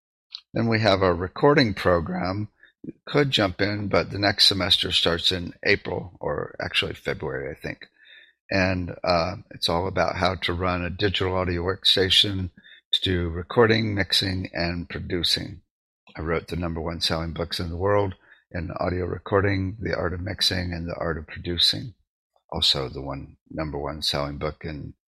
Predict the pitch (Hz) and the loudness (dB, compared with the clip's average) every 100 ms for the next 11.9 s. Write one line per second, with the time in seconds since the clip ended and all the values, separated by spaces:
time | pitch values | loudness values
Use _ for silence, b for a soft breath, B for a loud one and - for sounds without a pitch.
0 | _ - 80 73 69 85 85 76 - 80 | _ -6 -4 -4 0 0 0 -4 -8 -10
1 | - 82 - 82 - 76 78 76 - - | -8 -6 -2 -4 -2 -2 -2 -4 -4 -2
2 | 71 67 67 78 78 78 76 _ _ _ | -2 -4 -6 -4 -4 -6 -12 _ _ _
3 | _ _ _ _ _ _ - 78 76 85 | _ _ _ _ _ _ -8 -6 -4 -6
4 | 87 85 82 73 73 78 80 - - - | -8 -8 -6 -4 -4 -4 -4 -6 -14 -10
5 | 76 - 87 - 76 76 - - - 76 | -10 -6 -6 -6 -6 -6 -6 -6 -4 -8
6 | 73 73 71 85 76 - - 80 78 78 | -8 -10 -10 -8 -8 -8 -6 -6 -6 -10
7 | _ _ B B B B 98 101 107 113 | _ _ B B B B 4 6 6 6
8 | 110 104 98 98 95 107 135 - 104 95 | 8 6 6 2 2 4 6 6 4 4
9 | 95 - 98 90 90 - - - 98 90 | 2 2 2 4 4 2 4 6 6 6
10 | - 92 90 95 90 90 92 - 98 90 | 2 2 4 4 0 -2 4 4 6 4
11 | 101 - B B B B - 101 98 | 2 -4 B B B B 2 4 2